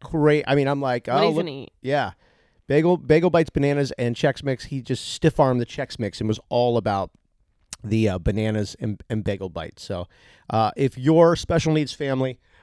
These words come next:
Speaker 1: also had a hell of a night last night at dinner, we're right there with ya.
Speaker 2: Eh.
Speaker 1: Throwing you some air knuckles right now.
Speaker 2: Oh, my gosh.
Speaker 1: Who knows what tonight will bring with, with, with, with dinner?
Speaker 2: Who knows?
Speaker 1: Could be hummus and pizza.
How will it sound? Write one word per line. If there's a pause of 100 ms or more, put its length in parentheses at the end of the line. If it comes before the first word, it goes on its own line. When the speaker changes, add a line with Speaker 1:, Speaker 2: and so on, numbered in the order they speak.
(120)
Speaker 1:
also
had
a
hell
of
a
night
last
night
at
dinner, (460)
we're
right
there
with
ya. (380)
Speaker 2:
Eh. (180)
Speaker 1:
Throwing
you
some
air
knuckles
right
now. (200)
Speaker 2:
Oh,
my
gosh. (120)
Speaker 1:
Who
knows
what
tonight
will
bring (240)
with,
with,
with,
with
dinner? (580)
Speaker 2:
Who
knows?
Speaker 1:
Could
be
hummus (140)
and
pizza.